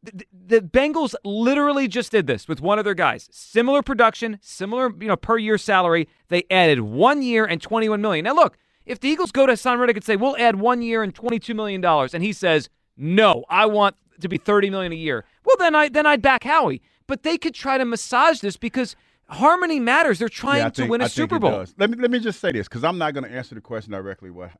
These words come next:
Speaker 2: what he should do. But I will say this. I will offer up this one caveat. Hassan <laughs> Reddick, if you're listening, that we, I've had this conversation with some of my old teammates.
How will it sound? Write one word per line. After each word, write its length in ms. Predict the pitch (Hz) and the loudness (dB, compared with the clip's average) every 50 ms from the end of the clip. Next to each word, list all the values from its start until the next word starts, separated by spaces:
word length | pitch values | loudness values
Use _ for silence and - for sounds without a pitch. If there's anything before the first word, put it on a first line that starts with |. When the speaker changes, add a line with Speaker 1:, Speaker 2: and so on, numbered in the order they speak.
| _ | _
Speaker 2:
what 160 | - 98 95 92 | -20 -20 -20 -20
he 40 | 90 | -20
should 180 | - - 90 | -20 -20 -18
do. 80 | 90 101 | -12 -8
But 100 | 101 131 | -6 -4
I 80 | 156 165 | -2 0
will 300 | 185 190 202 202 202 185 | 2 4 4 4 2 0
say 240 | - - 202 190 | -2 -2 -2 -2
this. 260 | 175 156 165 135 - 180 | -2 -2 -2 -2 0 2
I 80 | 170 | 2
will 220 | 185 190 190 190 - | 2 2 0 0 0
offer 260 | 175 196 190 - 190 | 2 0 2 2 0
up 140 | 185 165 156 | -2 -2 -2
this 160 | 165 180 156 | -6 -8 -8
one 240 | 165 165 170 170 170 | -8 -8 -8 -8 -8
caveat. 560 | - - - 185 156 135 127 120 104 80 - _ _ _ _ _ _ _ _ _ _ _ _ _ _ _ _ _ - | -8 -4 -2 -2 -2 -2 -2 -4 -6 -6 -8 _ _ _ _ _ _ _ _ _ _ _ _ _ _ _ _ _ -4
Hassan 640 | 57 58 57 58 57 - - - - - 120 113 95 - - | -2 0 0 0 -2 -2 -6 -8 -8 -8 -8 -8 -8 -10 -16
<laughs> 80 | - - | -12 -8
Reddick, 220 | 196 143 117 - | -6 -6 -6 -6
if 160 | 117 - - | -10 -12 -14
you're 80 | 123 - - 104 82 _ - | -16 -16 -14 -16 -16 _ -18
listening, 320 | - - _ _ - 92 _ _ - - _ _ _ _ _ _ _ _ _ _ _ - - - _ _ _ _ _ _ _ _ - | -20 -20 _ _ -20 -20 _ _ -20 -20 _ _ _ _ _ _ _ _ _ _ _ -20 -20 -20 _ _ _ _ _ _ _ _ -2
that 320 | 131 160 175 180 170 147 - _ _ _ _ _ _ _ _ _ _ - | 2 4 4 4 2 -2 -6 _ _ _ _ _ _ _ _ _ _ -12
we, 160 | 135 160 233 | -10 -4 0
I've 180 | 190 214 247 233 | 2 2 4 4
had 180 | 262 262 240 | 2 0 0
this 120 | 226 226 254 | -2 -4 -4
conversation 500 | - 233 208 202 180 196 196 175 170 175 | -2 -2 -2 -2 -2 -4 -4 -4 -6 -8
with 80 | 156 | -8
some 120 | - 175 170 | -8 -8 -8
of 80 | 170 | -6
my 100 | 175 160 | -8 -8
old 280 | 151 151 151 147 139 - | -6 -6 -6 -6 -8 -8
teammates. 520 | - 147 135 117 107 98 98 80 _ _ | -8 -8 -8 -8 -8 -10 -12 -16 _ _